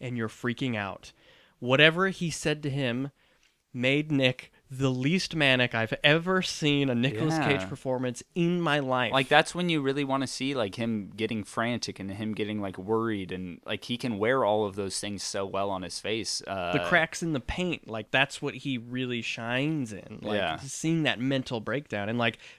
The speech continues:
Speaker 1: there's nothing that can make you break down more. Like, I don't have kids, but I feel like the, in the
Speaker 2: Yeah.
Speaker 1: human condition,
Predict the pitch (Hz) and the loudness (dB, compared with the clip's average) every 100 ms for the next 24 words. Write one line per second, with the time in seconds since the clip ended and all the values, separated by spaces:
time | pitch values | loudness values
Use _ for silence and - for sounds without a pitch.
0 | - 151 165 160 160 - 156 143 143 - | -4 2 2 2 0 2 0 0 -2 -10
1 | - 135 143 143 139 - 135 117 117 139 | -6 -4 -2 -2 -4 -4 -4 -2 -2 -2
2 | - 127 127 123 123 - _ 117 127 135 | 0 0 2 0 -4 -10 _ -2 0 0
3 | 82 78 123 117 - 73 73 - 131 131 | -2 -4 -2 -2 -4 -18 -20 -2 0 0
4 | 131 117 131 135 123 120 117 165 160 123 | -4 -12 -4 -2 -2 -4 -4 -4 -4 -2
5 | 117 107 120 110 139 127 113 - 120 131 | -2 0 -2 -4 -2 0 -2 -4 -12 -8
6 | 123 127 165 156 127 143 147 127 123 151 | -6 -4 0 2 2 4 4 2 0 0
7 | 196 127 110 113 | 0 0 -2 -4